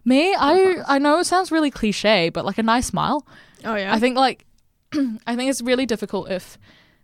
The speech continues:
Speaker 1: you start off your Tin-, Tinder profile with, like, a group photo, 'cause
Speaker 2: Oh, yeah.
Speaker 1: I was, like, I was literally on it last night with, with our flatmate.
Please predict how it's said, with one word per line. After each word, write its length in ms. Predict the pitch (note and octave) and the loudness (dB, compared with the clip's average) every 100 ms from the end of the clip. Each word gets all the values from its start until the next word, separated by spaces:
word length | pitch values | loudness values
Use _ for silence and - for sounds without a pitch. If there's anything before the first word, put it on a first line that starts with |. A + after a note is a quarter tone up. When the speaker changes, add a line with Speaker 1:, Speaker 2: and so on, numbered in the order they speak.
| _ | _
Speaker 1:
you 120 | A3 | -2
start 300 | G#3 F#3+ F#3 | 0 4 4
off 140 | G#3 A#3+ | 4 2
your 100 | A#3 | 0
Tin-, 260 | G#3 G3+ - | 0 -2 -6
Tinder 260 | - G3 F#3+ | -2 0 0
profile 420 | F#3 F#3 F3 F3 | 0 0 0 0
with, 120 | F3 | -2
like, 140 | E3+ | -6
a 60 | E3 | -8
group 260 | - D#3+ - | -6 -10 -8
photo, 520 | E3 D#3+ F3+ C#4 C#4 _ - | -6 -4 -2 -4 -4 _ -2
'cause 260 | F3+ F3 F#3+ | 0 2 0
Speaker 2:
Oh, 180 | G3 | -2
yeah. 200 | F#3 F#3+ | -2 -4
Speaker 1:
I 40 | G#3+ | -2
was, 120 | A3+ | 0
like, 220 | A#3 - | -2 -2
I 80 | - | -4
was 120 | G#3+ A3+ | -2 0
literally 260 | A#3+ A3+ | 0 0
on 140 | F#3 F3+ | -2 -4
it 100 | - | -4
last 260 | E3 F3 G3 | -4 -4 -4
night 240 | D#3 - | -6 -6
with, 220 | F3 G3 - | -10 -10 -10
with 300 | F#3+ F#3+ - | -4 -4 -2
our 80 | F#3+ | -6
flatmate. 440 | F#3+ - - C3+ | -4 -6 -6 -12